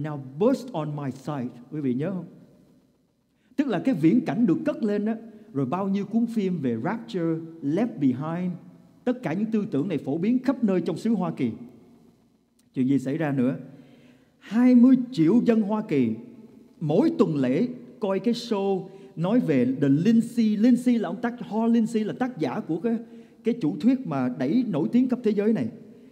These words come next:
Và hai mươi triệu người xem mỗi tuần lễ để coi những gì diễn biến ra. Quý vị nên nhớ trong giai đoạn này là chiến tranh rất là nhiều trên thế giới. Người ta nghĩ rằng thời kỳ cuối cùng đến rồi, mọi người đều đổ ra để xem.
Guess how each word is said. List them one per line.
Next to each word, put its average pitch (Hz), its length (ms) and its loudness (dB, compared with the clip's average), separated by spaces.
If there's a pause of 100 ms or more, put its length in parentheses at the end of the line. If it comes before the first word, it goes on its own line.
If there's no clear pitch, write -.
(800)
Và 156 120 -2
hai 240 340 4
mươi 262 220 8
triệu 165 200 2
người 170 180 2
xem 202 340 -2
mỗi 180 180 0
tuần 160 220 2
lễ 135 260 2 (140)
để 147 120 -2
coi 180 260 -6
những 170 200 -4
gì 135 140 2
diễn 131 260 0
biến 233 200 0
ra. 170 300 -4 (360)
Quý 170 80 -2
vị 151 100 0
nên 160 180 -4
nhớ 185 180 -2
trong 170 200 -6
giai 156 120 -2
đoạn 123 220 -4
này 123 100 -2
là 117 80 -4
chiến 202 240 -6
tranh 151 320 -8 (200)
rất 214 180 -4
là 131 60 -4
nhiều 120 260 0
trên 135 180 -8
thế 165 100 -6
giới. 170 240 -2
Người 151 140 -4
ta 143 120 -6
nghĩ 135 220 -2
rằng 135 180 -4
thời 127 100 -2
kỳ 127 160 -2
cuối 196 180 -4
cùng 120 240 0
đến 175 200 -2
rồi, 131 220 -2 (280)
mọi 156 240 0
người 170 240 2
đều 131 100 2
đổ 127 240 -2
ra 175 120 -4
để 135 140 -4
xem. 135 300 -4